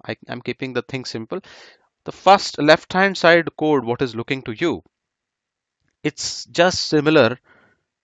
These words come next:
uh, of printing the stars with pyramid, a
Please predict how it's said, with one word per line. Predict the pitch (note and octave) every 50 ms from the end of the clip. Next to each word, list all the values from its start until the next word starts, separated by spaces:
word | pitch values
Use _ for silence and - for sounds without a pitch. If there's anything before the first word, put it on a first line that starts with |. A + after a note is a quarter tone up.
| _ _ _
uh, | - - A#2 A#2+
of | A#2+ B2+ C3 - - -
printing | - C#3+ D3 D3+ D#3 D#3 E3+ E3 E3 F3 E3+
the | D#3+ D#3
stars | - - - - C3+ C3+ C#3 C#3+ D3 - -
with | B2+ B2+ - -
pyramid, | - G#2 G#2 G2 F2 D#2 - - _ _ _ _ _ _ _ _ _ _ _ _ _ _ _ _ _ _ _ _ _ _ _ _ -
a | A2+